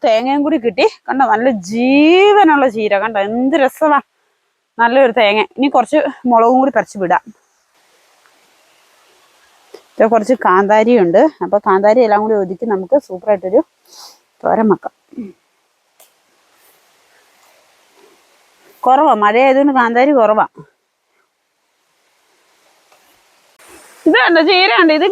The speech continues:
കാണുമ്പോ എനിക്ക് വീണ്ടും വീണ്ടും ഓടിക്കാൻ തോന്നും. ഫുൾ അതെ.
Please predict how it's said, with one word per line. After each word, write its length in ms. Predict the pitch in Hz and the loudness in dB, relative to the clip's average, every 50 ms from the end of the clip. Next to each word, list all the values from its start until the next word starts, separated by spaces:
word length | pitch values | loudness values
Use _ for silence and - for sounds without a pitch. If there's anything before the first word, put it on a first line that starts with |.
| 370 | 2
കാണുമ്പോ 320 | 330 320 339 370 381 427 - 381 | 2 4 4 2 2 2 2 2
എനിക്ക് 200 | 349 359 392 381 339 | 2 4 2 2 4
വീണ്ടും 240 | 330 330 320 359 339 359 | 4 4 4 4 4 4
വീണ്ടും 200 | 381 381 370 403 359 311 | 4 4 4 2 2 2
ഓടിക്കാൻ 380 | 285 254 277 226 311 330 349 320 285 | 2 0 0 -2 -2 0 0 0 0
തോന്നും. 260 | 254 226 226 220 220 - _ _ 226 202 _ _ _ _ _ _ _ _ _ _ _ _ _ _ _ _ _ _ _ | 0 -2 -4 -8 -12 -16 _ _ -20 _ _ _ _ _ _ _ _ _ _ _ _ _ _ _ _ _ _ _ _
ഫുൾ 180 | - 302 339 359 392 440 466 480 415 | 0 2 4 4 4 4 2 2 2
അതെ. 180 | 311 254 247 | 2 2 0